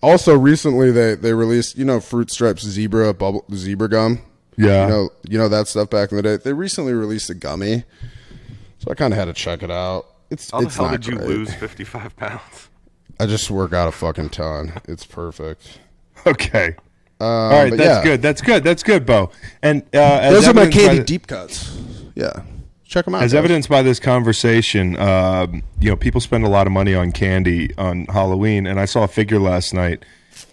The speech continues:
Speaker 2: In totality, like, with all the giant skeletons and the fucking, the fake tombstones.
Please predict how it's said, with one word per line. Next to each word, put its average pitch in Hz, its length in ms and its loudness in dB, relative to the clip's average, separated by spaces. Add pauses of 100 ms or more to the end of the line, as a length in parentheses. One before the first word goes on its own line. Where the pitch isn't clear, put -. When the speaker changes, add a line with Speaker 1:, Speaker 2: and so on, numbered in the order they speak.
Speaker 2:
In 131 140 0
totality, 123 720 2
like, 90 220 -2
with 101 140 0
all 101 200 4
the 92 200 0
giant 95 500 -2
skeletons 90 840 -2
and 85 140 -4
the 80 60 -4
fucking, 85 600 -4
the 85 120 -6
fake 90 300 -4
tombstones. 85 960 -4